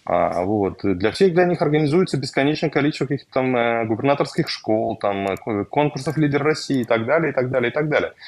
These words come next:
Вот. И теперь вот Путин уже отвечает, а, за все. Когда-то он произнес эту фразу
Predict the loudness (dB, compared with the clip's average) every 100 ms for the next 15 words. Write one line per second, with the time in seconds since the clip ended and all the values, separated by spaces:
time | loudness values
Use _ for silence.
0 | -20 -20 _ _ 2 2 0 -6 -20 _
1 | _ -2 0 2 4 4 4 2 -2 0
2 | 2 4 4 6 4 4 0 4 4 4
3 | 0 -6 0 2 4 4 4 2 2 2
4 | 2 2 2 4 4 4 2 2 4 4
5 | 4 2 -2 0 4 4 4 -2 -8